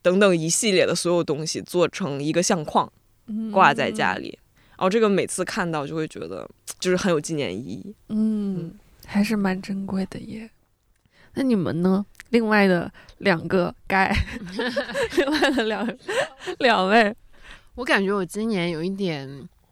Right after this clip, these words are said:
Speaker 3: 就是那种社区 community 的社交，一点点啊。比如说之前在北二环，在安定门内大街还是外大街有一个咖啡馆儿，但是它现在已经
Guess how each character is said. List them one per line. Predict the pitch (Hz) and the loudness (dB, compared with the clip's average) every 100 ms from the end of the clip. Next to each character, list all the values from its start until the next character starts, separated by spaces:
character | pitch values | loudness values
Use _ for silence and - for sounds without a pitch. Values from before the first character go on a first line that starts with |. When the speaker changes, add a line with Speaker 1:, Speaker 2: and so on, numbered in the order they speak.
| - _ | -20 _
Speaker 3:
就 | - | -10
是 | 220 | -2
那 | 220 208 | 2 2
种 | 170 139 226 - | 0 -2 -6 -14
社 | - - - 339 208 170 | -10 -4 2 6 8 6
区 | - 240 240 | 2 0 0
community | - 214 196 240 262 214 190 190 | 2 2 4 4 4 4 4 0
的 | 165 156 135 113 - | 0 -2 -4 -6 -2
社 | - 175 | 2 2
交， | 143 - 147 139 - - - - | 0 -4 -4 -6 -10 -18 -20 -8
一 | 165 | -4
点 | 151 | -2
点 | 156 | -4
啊。 | 120 180 - | -6 -8 -10
比 | |
如 | 160 | -8
说 | 160 - 175 170 165 170 - - - | -6 -2 0 2 0 -4 -12 -18 -10
之 | - 185 | -6 -2
前 | 208 156 | 0 0
在 | 185 | 0
北 | 180 143 | 0 2
二 | 180 | 2
环， | 165 147 139 - _ - | 2 0 -2 -6 _ -8
在 | - 190 | 0 4
安 | 202 | 4
定 | 214 | 4
门 | 190 151 151 175 196 - | 4 0 -2 -4 -6 -10
内 | 214 220 202 160 | -4 -2 -2 -4
大 | 156 190 147 | -2 -2 -2
街 | 147 170 | -4 -6
还 | 156 | -4
是 | 139 | -2
外 | 151 165 | 0 2
大 | 151 | 0
街 | 151 151 | -2 -6
有 | 143 143 | -6 -6
一 | |
个 | 156 165 151 | -6 -6 -8
咖 | - 190 | -8 -6
啡 | 208 | -6
馆 | 196 151 - | -8 -10 -10
儿， | - - _ - - - - | -14 -18 _ -20 -20 -20 -4
但 | 208 | 0
是 | 185 | 2
它 | 202 | 2
现 | 202 | 0
在 | 175 | -2
已 | |
经 | 123 151 156 | -4 -8 -8